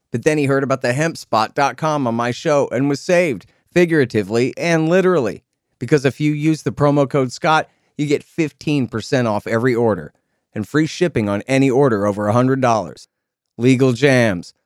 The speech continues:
bud, gummies, and the rest in your state. The hemp spot dot com.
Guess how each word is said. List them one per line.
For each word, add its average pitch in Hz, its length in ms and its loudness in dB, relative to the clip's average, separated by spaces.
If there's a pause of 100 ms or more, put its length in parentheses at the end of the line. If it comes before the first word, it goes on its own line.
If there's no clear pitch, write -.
(160)
bud, 131 380 4 (280)
gummies, 135 420 2
and 131 100 2
the 123 60 2
rest 113 400 -4 (240)
in 120 180 0
your 131 240 4
state. 82 400 -2 (500)
The 120 100 4
hemp 151 200 4
spot 110 400 0
dot 120 280 0
com. 113 360 0